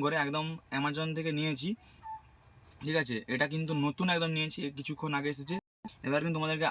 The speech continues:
আনবক্সিং করে দেখাবো। তো চলো, ভিডিও বাড়াবো না আজকে, তোমাদেরকে কি কোম্পানির মাইক্রোফোন তোমরা কমেন্ট করবে, সেখানে তোমাদেরকে বলে দেবো। যে কেউ যদি জানতে চাও যে কোন কোম্পানির মাইক্রোফোনটা, কারণ এর আগে এটা ছিল,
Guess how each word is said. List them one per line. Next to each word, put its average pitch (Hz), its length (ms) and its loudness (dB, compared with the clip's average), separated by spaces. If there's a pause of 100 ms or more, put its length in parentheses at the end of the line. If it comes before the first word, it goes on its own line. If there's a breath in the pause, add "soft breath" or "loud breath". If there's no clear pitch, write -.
(120)
আনবক্সিং 156 400 2 (100)
করে 170 100 -2 (100)
দেখাবো। 139 280 2 (420 loud breath)
তো - 100 -8
চলো, 170 160 2
ভিডিও 156 140 2 (340)
বাড়াবো 170 280 8
না 156 120 6
আজকে, 123 180 -2 (440)
তোমাদেরকে 147 380 2 (460)
কি 156 80 -6 (140)
কোম্পানির 151 420 2
মাইক্রোফোন 151 360 0 (100)
তোমরা 143 140 2 (100)
কমেন্ট 160 280 4
করবে, 151 200 2
সেখানে 139 240 -2
তোমাদেরকে 143 360 0
বলে 143 200 2
দেবো। 147 140 2 (540 loud breath)
যে 131 80 2 (180)
কেউ 151 140 2
যদি 151 140 0
জানতে 143 200 4
চাও 151 140 4
যে 151 140 0
কোন 151 120 2 (100)
কোম্পানির - 440 -4
মাইক্রোফোনটা, 135 560 -2 (380 loud breath)
কারণ 135 220 0
এর 165 120 8
আগে 175 160 6
এটা 175 180 2
ছিল, - 100 0